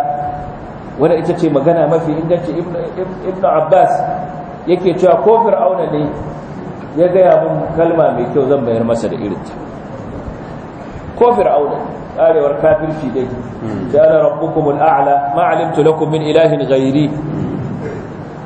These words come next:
Speaker 1: To, ko shi, in ji Abdullahi, ko shi ne ya faɗa alkhairi, zan gaya masa alkhairi. "Wa qulu lin nasi husna," haka Allah ya ce. Ku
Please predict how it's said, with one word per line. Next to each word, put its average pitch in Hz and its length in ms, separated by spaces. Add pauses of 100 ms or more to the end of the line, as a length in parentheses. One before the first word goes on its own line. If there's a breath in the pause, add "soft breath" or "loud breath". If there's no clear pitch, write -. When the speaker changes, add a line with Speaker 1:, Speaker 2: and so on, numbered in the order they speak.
(1040)
Speaker 1:
To, 135 160
ko 170 160
shi, 180 160
in 156 160
ji 151 80
Abdullahi, 139 640 (160)
ko 165 120
shi 190 200
ne 160 80
ya 143 80
faɗa 147 240
alkhairi, 139 360 (280)
zan 139 160
gaya 123 160
masa 110 240
alkhairi. 92 320 (400)
"Wa 135 60 (100)
qulu 190 220 (100)
lin 135 160
nasi 139 240
husna," 107 720 (320)
haka - 200 (120)
Allah - 160
ya - 80
ce. - 160 (680)
Ku 117 40